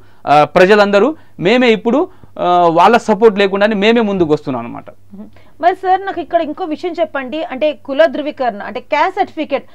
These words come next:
Speaker 2: లేకపోవడం వల్ల ఈ మీ విద్య కన్నా సరే ఉద్యోగాలకు మీ వర్గీకరణ వాళ్ళకి ప్రాబ్లం అవ్వట్లేదా? అంటే దూరం అవ్వడం లేదా వాళ్ళు?
Speaker 1: ప్రాబ్లం అవుతుంది, తప్పకుండా ప్రాబ్లం అవుతుంది.
Speaker 2: మ్మ్.
Speaker 1: ఎలా అయితే ఇప్పుడు సపోజ్ నేను మాంగ్ కులం ఉన్నాను,
Speaker 2: మ్మ్.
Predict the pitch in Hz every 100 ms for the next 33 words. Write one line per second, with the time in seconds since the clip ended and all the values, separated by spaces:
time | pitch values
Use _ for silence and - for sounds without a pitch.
0 | - - 220 240 349 440 427 415 381 294
1 | 254 262 339 - 269 226 277 220 220 180
2 | 320 339 311 294 269 269 214 254 320 302
3 | 285 254 233 214 247 294 277 262 240 254
4 | 202 - 214 - 233 254 240 208 214 202
5 | 196 190 240 294 277 220 202 185 170 160
6 | 151 - - - - 170 196 214 180 156
7 | 143 160 190 190 190 160 151 151 143 139
8 | 127 165 - - - - - 220 240 226
9 | 233 202 220 220 208 185 208 196 170 196
10 | 180 185 196 196 180 165 139 120 113 -
11 | - - - 202